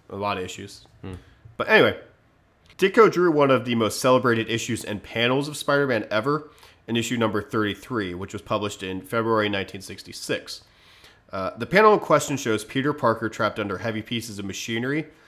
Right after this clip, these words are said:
Speaker 1: and finally he, he's able to lift it off of, like, it's too, too heavy for him.
Speaker 2: Hmm.
Speaker 1: But he's finally able to lift it off of him by digging deep, uh, regarding thoughts of his family and responsibility. You know, with great power comes great responsibility, Spider-Man's whole ethos.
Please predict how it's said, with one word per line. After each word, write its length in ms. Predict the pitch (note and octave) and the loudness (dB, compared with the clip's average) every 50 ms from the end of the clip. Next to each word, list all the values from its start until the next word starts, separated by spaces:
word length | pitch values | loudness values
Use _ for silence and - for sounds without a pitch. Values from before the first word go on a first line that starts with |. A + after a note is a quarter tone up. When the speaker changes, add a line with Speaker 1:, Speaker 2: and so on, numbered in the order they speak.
| - - - _ _ _ - | -20 -20 -20 _ _ _ -2
Speaker 1:
and 280 | B2 A#2+ A#2 A#2 A#2 A2+ | 2 4 4 4 4 2
finally 500 | - - C#3+ D3+ D#3+ E3 E3+ E3 D3 C3 | 2 4 6 6 6 6 6 4 2 2
he, 200 | B2 B2 A#2 A2+ | 0 0 -2 -2
he's 220 | A2+ - A2+ G#2+ B2+ | -4 -6 -4 -2 0
able 160 | B2+ B2 A2+ | 0 0 0
to 80 | A2 | 0
lift 280 | G2+ G2+ B2 B2+ B2+ - | 0 0 -2 -2 0 0
it 160 | B2 - - - | -2 -2 -2 -2
off 220 | G#2 A2+ A2 G#2+ | -2 -2 -2 -2
of, 80 | G#2+ F#2+ | -2 -4
like, 120 | G2+ G2+ | -4 -4
it's 140 | G#2+ G#2+ - | -2 -4 -2
too, 300 | - - C#3+ B2+ A#2 - | 0 0 0 0 0 -2
too 180 | - - - B2 | -6 -4 -4 -2
heavy 200 | G#2 F#2 E2+ D#2+ | -2 -2 -4 -8
for 180 | - F#2+ F2+ | -14 -14 -16
him. 80 | F#2 F#2+ - _ _ _ - | -16 -16 -18 _ _ _ -10
Speaker 2:
Hmm. 180 | A#2+ A2 G#2 G2+ G2 _ - | -8 -8 -8 -10 -12 _ -4
Speaker 1:
But 140 | B2 A#2+ | 0 0
he's 100 | A#2 A#2 | 0 0
finally 320 | A#2 - C#3+ C#3+ D3 D#3 D#3+ | 0 2 2 4 6 6 4
able 180 | D#3 C#3+ C#3+ C#3 | 4 2 0 -2
to 140 | - B2 A2+ | -4 -6 -4
lift 280 | A2 B2 B2+ B2+ - | -2 -2 -2 -2 -2
it 160 | A2 - - - | -6 -6 -4 0
off 240 | C3 C#3 D3+ D3 D3 | 2 4 4 4 2
of 140 | A#2 G2+ | -2 -4
him 340 | A2+ G#2+ G2+ G2+ G2 G2+ A#2 - _ _ _ - | -2 -2 -2 -2 -2 -4 -8 -12 _ _ _ -8
by 220 | A#2 A#2 A2 G#2+ | -2 0 0 2
digging 280 | G2 C3 C#3 C#3 C3+ A#2 | 2 2 0 2 0 0
deep, 240 | B2 A#2+ A#2 F#2+ | 0 -2 -4 -4
uh, 640 | - F2+ A2 E2 - F2 G#2+ G2 F#2+ F#2+ F#2+ F#2 F#2 - - _ _ - | -4 -6 -8 -8 -6 -6 -4 -4 -2 -2 -2 -2 -4 -6 -10 _ _ -6
regarding 340 | A#2 G#2 B2 A#2 A2+ G#2+ | -4 0 2 2 2 2
thoughts 220 | - B2+ A#2 A2 - | 0 0 -2 -2 -4
of 80 | G2+ | -6
his 120 | G2+ G2+ - | -8 -8 -8
family 540 | - - C3+ B2+ A#2+ A2+ A2 G#2+ G2+ G2+ F2 | -4 0 0 2 2 2 2 0 0 -2 -4
and 140 | G2+ G2 | -6 -8
responsibility. 640 | F#2+ - - - G2 F#2 F2 A2+ G#2+ C3+ B2 G#2 F#2 F#2 | -10 -8 -6 -6 -6 -6 -6 -8 -6 -4 -4 -2 -4 -6
You 80 | F#2 | -8
know, 140 | F#2 F2 E2+ - - - - _ - | -10 -12 -14 -16 -20 -20 -20 _ -20
with 120 | - - | -14 -6
great 200 | - A#2 G#2 - | -2 -2 -2 -2
power 260 | - G#2 G2 G2 G2 F#2+ | -2 -4 -4 -2 -4 -4
comes 260 | - G2 F#2 F2 - | -6 -8 -10 -10 -10
great 160 | G2+ F#2 F2 | -10 -10 -10
responsibility, 840 | E2 E2+ - - F2+ F2 - G#2 A2+ C3 B2 A2+ G#2+ G2+ G2 F#2+ F#2 - - - - - | -10 -10 -12 -10 -12 -12 -10 -6 -2 0 2 2 2 2 0 -2 -6 -10 -16 -20 -18 -16
Spider-Man's 640 | G2 - - - A#2+ G#2+ G2 G2 G2 F#2+ F#2 F2 - | -14 -12 -4 -2 0 0 0 0 -4 -6 -8 -8 -10
whole 280 | - F#2+ F2+ F#2 F#2+ - | -12 -12 -12 -12 -12 -8
ethos. 540 | - C3 C3 C3 - F#2 F#2 F#2 - - - | -6 -4 -4 -4 -4 -6 -6 -6 -8 -10 -14